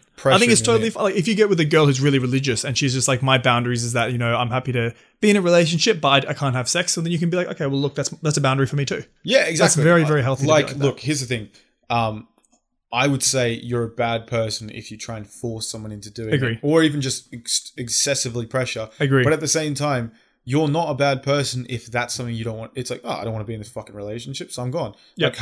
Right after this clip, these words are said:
Speaker 2: her, she might try and talk shit like, "Oh, he was just a pig. He wanted," it's like, "Yeah, guess what, girl? This is something that's important."
Speaker 1: Yeah.
Speaker 2: Like, this is
Speaker 1: You, you have
Speaker 2: very
Speaker 1: to, you have to
Speaker 2: important.
Speaker 1: be very clear about what's,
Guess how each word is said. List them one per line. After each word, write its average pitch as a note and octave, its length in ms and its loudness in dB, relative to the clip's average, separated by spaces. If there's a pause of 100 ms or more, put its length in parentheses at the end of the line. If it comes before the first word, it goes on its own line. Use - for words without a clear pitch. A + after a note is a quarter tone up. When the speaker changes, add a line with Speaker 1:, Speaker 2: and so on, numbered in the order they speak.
Speaker 2:
her, - 60 -10
she D3 160 2
might D3 180 -2
try C#3 160 -4
and B2+ 80 -4
talk B2+ 160 -6
shit B2+ 160 -6
like, A#2+ 180 -10
"Oh, D3 100 -12
he E3 60 -10
was D#3+ 100 -14
just - 180 -10
a E3+ 40 -10
pig. D3+ 280 -6
He C3+ 100 -4
wanted," C3+ 200 -4
it's - 120 -12
like, B2+ 220 -10
"Yeah, E3+ 260 0 (600)
guess E3+ 200 0
what, D#3 200 0
girl? B2+ 240 2
This C3+ 260 0
is C#3 100 2
something B2 320 -4
that's A#2+ 180 -14
important." A2+ 440 -10 (100)
Speaker 1:
Yeah. D3 140 0
Speaker 2:
Like, G#2+ 140 -12 (320)
this C3+ 160 -2
is C3 180 -4 (380)
Speaker 1:
You, F#3+ 100 4
you G3+ 60 6
have - 80 -2
Speaker 2:
very F#3+ 260 10
Speaker 1:
to, G3 40 6
you - 60 6
have - 60 2
to G#3 60 4
Speaker 2:
important. F#3 200 6
Speaker 1:
be E3+ 80 8
very D3 300 6
clear C#3 240 2
about C3 240 2
what's, C3 240 -2